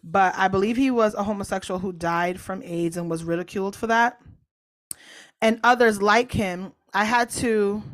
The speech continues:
broaden my theological discussion. I was urged to move beyond the glib responses to homophobia, heterosexism, and to discern the complexity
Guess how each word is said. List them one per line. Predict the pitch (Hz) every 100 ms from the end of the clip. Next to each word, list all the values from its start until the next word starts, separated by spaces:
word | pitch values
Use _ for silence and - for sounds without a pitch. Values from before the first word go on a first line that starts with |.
| - _ _ _ _ _ -
broaden | 180 226 247 262 254
my | 220 208
theological | - 220 202 196 196 190 202 180
discussion. | 170 - 170 - - 131 - - _ _ -
I | 208
was | 220 226 -
urged | 233 254 294 -
to | -
move | 269 247 220
beyond | 214 202 196 226
the | 233
glib | 185 190 202
responses | 220 247 - 185 190 - 185 -
to | 185
homophobia, | 185 180 185 196 190 175 175 170 185 - _ - _ -
heterosexism, | 208 202 190 214 208 - 175 175 170 - -
and | 202 196
to | 226
discern | 190 190 170 202 226 240 247 254 _ _ _ -
the |
complexity | 190 233 190 - 254 320 415 - 220 - 190 180 -